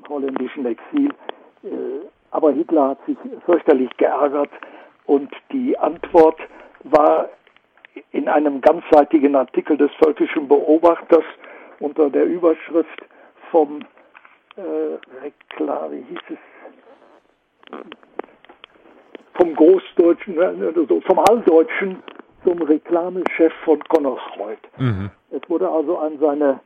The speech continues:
Speaker 1: Entwicklung im Ersten Weltkrieg erinnert, seine annexionistischen Artikel, die wirklich schlimm waren, und, äh, das benutzt, um ihn in Verbindung mit Connersreuth zu setzen und lächerlich zu machen.
Speaker 2: Ja, und gerade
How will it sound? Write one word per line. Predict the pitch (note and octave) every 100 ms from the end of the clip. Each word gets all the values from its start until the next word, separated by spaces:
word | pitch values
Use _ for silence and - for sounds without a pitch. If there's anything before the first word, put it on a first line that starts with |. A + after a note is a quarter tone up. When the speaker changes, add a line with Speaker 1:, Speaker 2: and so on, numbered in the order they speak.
| -
Speaker 1:
Entwicklung | C3+ D#3+ - D3+ C#3+
im | D#3+
Ersten | D#3+ C#3 _ C3
Weltkrieg | D#3+ F3+ - F#3+ E3
erinnert, | F3+ G3+ F#3 E3+ -
seine | C#3 C#3+ D#3
annexionistischen | C#3 C3+ - D3+ C#3 D3 - - B2 - B2+ A#2+ - - - - _ _ _
Artikel, | - - - - F4
die | D#3 C3+
wirklich | D#3 - A#2+ - - - -
schlimm | E3 D#3 F3
waren, | F3+ F3 G3 G3 - _ _ _ _ _ -
und, | D3+ D3+ -
äh, | D3+ C#3 C#3+ -
das | C#3+ C#3 -
benutzt, | D3 C#3 F3+ - - - -
um | D3 D3+
ihn | D3+ C#3+
in | C3+
Verbindung | - C#3+ A#2+ D3+ D#3 C#3+ - - _
mit | C#3+ -
Connersreuth | D#3+ E3 D#3 D3 C#3 -
zu | D3
setzen | C3 - C3+
und | C#3 C3
lächerlich | C3 C3+ A2+ A2+ -
zu | C3+
machen. | A2+ - - - _
Speaker 2:
Ja, | A#2 G2+ G2+ - - - - -
und | - A2+
gerade | A#2+ B2 C3